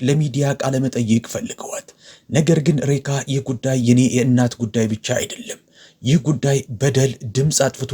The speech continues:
ለሚደርስባቸው እናቶች ሁሉ ነው።» ከአንድ ሳምንት በኋላ የፖሊስ መምሪያው ባደረገው ምርመራ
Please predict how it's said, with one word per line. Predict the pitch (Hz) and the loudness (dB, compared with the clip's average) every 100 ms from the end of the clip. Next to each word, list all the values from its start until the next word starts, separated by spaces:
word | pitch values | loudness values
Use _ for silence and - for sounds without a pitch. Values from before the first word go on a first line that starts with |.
| 123 | 2
ለሚደርስባቸው | 123 127 123 - 120 107 113 - 113 | 4 4 4 0 -2 0 -2 0 0
እናቶች | 117 110 107 107 104 | 2 2 -2 -8 -8
ሁሉ | - - | -14 -14
ነው።» | - _ _ _ _ - | -20 _ _ _ _ -8
ከአንድ | - 135 | 0 2
ሳምንት | 143 135 139 123 | 4 2 0 0
በኋላ | 120 120 120 139 - | 2 4 4 0 -4
የፖሊስ | 127 135 139 120 | -4 0 2 2
መምሪያው | 127 131 120 127 147 120 | 4 4 2 0 -2 -2
ባደረገው | 131 131 123 120 120 | 0 2 0 0 0
ምርመራ | 120 113 117 | 2 4 4